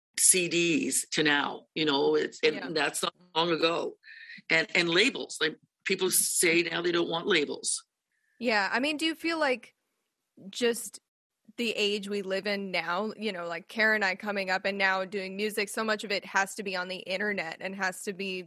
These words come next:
Speaker 2: virtual. Do you feel like it's so much harder to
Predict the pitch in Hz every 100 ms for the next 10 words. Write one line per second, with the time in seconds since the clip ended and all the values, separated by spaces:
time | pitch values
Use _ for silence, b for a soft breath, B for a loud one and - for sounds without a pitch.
0 | _ - _ 180 - 185 214 - 190 175
1 | 208 202 214 190 185 185 - 185 180 -
2 | - 175 190 202 - 208 190